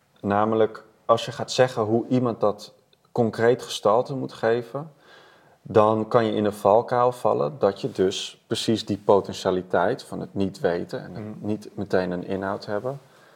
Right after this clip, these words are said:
Speaker 1: meteen weer verdekt door te zeggen, "Nee, je moet dit, dit en dat doen." En ik denk dat de hedendaagse filosofie ook met deze, deze vraag worstelt. Maar je hebt natuurlijk wel, eh, en het is makkelijk om deze vraag op ethisch gebied, op individueel vlak te beantwoorden dan op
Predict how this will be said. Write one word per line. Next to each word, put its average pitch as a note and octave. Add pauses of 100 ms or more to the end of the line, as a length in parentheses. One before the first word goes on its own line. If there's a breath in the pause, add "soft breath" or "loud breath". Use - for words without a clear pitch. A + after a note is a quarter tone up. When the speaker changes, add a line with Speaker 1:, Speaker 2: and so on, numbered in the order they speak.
(640 soft breath)
Speaker 1:
meteen C3+
weer A#2+
verdekt A#2
door B2+
te B2
zeggen, A2
"Nee, G2
je B2
moet A#2
dit, A#2
dit A2
en G#2
dat F#2+
doen." - (1600 soft breath)
En B2
ik A2+
denk D3
dat C3+
de B2+
hedendaagse B2
filosofie B2
ook A2+
met A2
deze, G#2+
deze G2+
vraag F2+
worstelt. - (480 soft breath)
Maar G2+
je A#2
hebt C#3+
natuurlijk B2+
wel, B2
eh, A#2+
en A#2
het A#2
is A#2
makkelijk A#2+
om A2
deze G#2
vraag G2+
op G2 (160)
ethisch A2
gebied, F#2+
op G2+ (140)
individueel G2+
vlak G2
te G2
beantwoorden F#2
dan F2
op F2